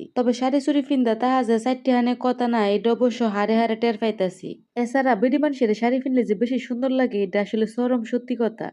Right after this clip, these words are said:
সবাই তো কক্সবাজারে গিয়ে কালারফুল শাড়ি ফিনতো, এর লাগে আমি প্ল্যান করছিলাম আমি এবার গিয়ে কালা শাড়ি ফিনদো। আমার কাছে অবশ্য এই শাড়িটা আগের থেকে গচ্ছিত আছিল।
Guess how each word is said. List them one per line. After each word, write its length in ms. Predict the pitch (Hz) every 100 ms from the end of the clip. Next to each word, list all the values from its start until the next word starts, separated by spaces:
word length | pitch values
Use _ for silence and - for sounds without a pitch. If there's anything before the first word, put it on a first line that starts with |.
| -
সবাই 280 | - 262 277
তো 140 | 285
কক্সবাজারে 580 | 262 247 247 254 254 254
গিয়ে 160 | 254
কালারফুল 460 | 254 240 233 226 240
শাড়ি 260 | 226 254 240
ফিনতো, 360 | 247 214 175
এর 160 | 190 196
লাগে 220 | 220 226
আমি 140 | 240 240
প্ল্যান 200 | 233 220
করছিলাম 520 | - 247 247 220 202
আমি 220 | 208 226 247
এবার 240 | 240 240
গিয়ে 240 | 233 240
কালা 280 | 214 220 226
শাড়ি 220 | 226 226 202
ফিনদো। 400 | 202 175 160 160 - -
আমার 220 | 240 247 277
কাছে 220 | 294 294
অবশ্য 280 | 277 269 269
এই 60 | 254
শাড়িটা 340 | 262 240 226
আগের 240 | 220 240 240
থেকে 160 | 247 233
গচ্ছিত 440 | 226 247 247 254
আছিল। 400 | 190 190 190 180